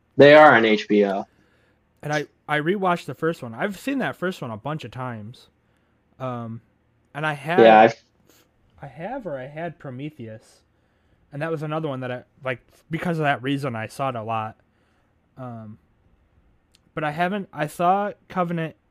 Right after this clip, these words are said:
Speaker 2: in theaters too. And I was so stoked.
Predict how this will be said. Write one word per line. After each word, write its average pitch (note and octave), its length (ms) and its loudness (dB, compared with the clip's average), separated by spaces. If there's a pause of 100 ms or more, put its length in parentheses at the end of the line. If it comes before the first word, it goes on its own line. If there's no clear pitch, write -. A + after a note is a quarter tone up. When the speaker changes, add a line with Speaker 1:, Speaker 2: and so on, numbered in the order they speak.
Speaker 2:
in D3+ 140 -8
theaters C3+ 500 -8
too. B2 360 -8 (1080)
And D#3 120 -6
I C#3+ 60 -4
was D#3 140 -8
so F3+ 220 -4
stoked. D3+ 540 -12